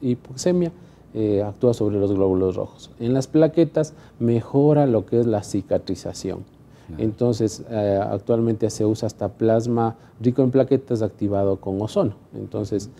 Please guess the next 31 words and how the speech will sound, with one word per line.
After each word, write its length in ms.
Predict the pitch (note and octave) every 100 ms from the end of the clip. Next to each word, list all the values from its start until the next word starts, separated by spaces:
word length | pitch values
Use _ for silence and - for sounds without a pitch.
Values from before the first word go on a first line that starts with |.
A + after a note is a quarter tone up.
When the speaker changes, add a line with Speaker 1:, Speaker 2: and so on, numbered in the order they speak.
| - -
Speaker 1:
se 160 | - G2+
llevan 360 | A2 G#2+ G#2+
muy 160 | A#2 A#2
bien 280 | A#2+ A#2+ A2+
en 220 | G#2 G2
todo, 500 | - A#2 A2+ G#2+ G#2 -
con 160 | G2+
todos 440 | B2 A#2+ G#2 G2+ G#2
los 140 | G2+
componentes 600 | G#2+ G2+ A2+ B2+ A#2 G#2+
de 80 | A2+
la 120 | B2
sangre, 400 | C#3+ A#2 A#2+ D3 - - - -
por 120 | B2
eso 320 | B2+ B2 A#2+ A2 - -
produce 380 | A2+ B2 A#2+
algunas 500 | G#2+ G#2 B2+ E3 B2+
mejorías 520 | A2+ G#2+ - G#2+ G#2 F#2+
en 100 | F#2+
diferentes 560 | G2 G#2+ G#2+ G2+ G2
partes, 500 | - - - - - _
en 160 | - G#2+
diferentes 440 | G2+ A2 A2+ A2
sitios 360 | - A2 A2+ G2
del 160 | G2 F#2+
organismo. 440 | F#2+ - - - - - - - - -
Speaker 2:
Doctor, 260 | B2+ G#2 C3
nos 140 | G2+
llega 160 | G2 G#2
otra 220 | G2+ G2
pregunta. 480 | G2 G2+ A2+ -